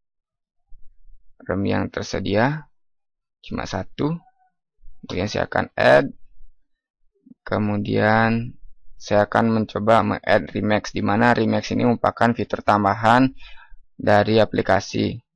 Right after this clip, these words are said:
Pengunjung atau pemesan hotel bisa saja merequest beberapa, eh, menu tambahan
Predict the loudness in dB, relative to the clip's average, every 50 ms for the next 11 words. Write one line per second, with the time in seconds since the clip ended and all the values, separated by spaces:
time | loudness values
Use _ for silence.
0 | _ _ _ _ _ _ _ -20 -20 -20 -20 -20 -20 _ _ -20 -20 -20 _ _
1 | _ _ _ _ _ 0 4 6 6 8 8 8 8 8 8 8 6 4 4 4
2 | 4 4 4 4 0 0 0 -2 2 2 2 2 2 0 0 2 6 6 8 8
3 | 6 4 -2 -6 -10 -8 -6 -4 -2 2 2 2 2 2 0 2 6 6 8 8
4 | 8 6 2 -2 -6 -12 -12 -14 -16 -20 _ _ -10 -4 0 0 2 0 0 -4
5 | 0 4 8 8 8 6 4 -4 -10 -6 -2 0 0 2 4 4 4 4 4 6
6 | 6 8 8 6 4 0 -8 -20 _ _ _ _ _ _ _ _ _ _ _ _
7 | -10 -4 -2 0 2 2 2 2 2 2 0 0 0 2 2 2 2 2 2 2
8 | 2 4 4 4 2 2 4 6 6 6 6 6 2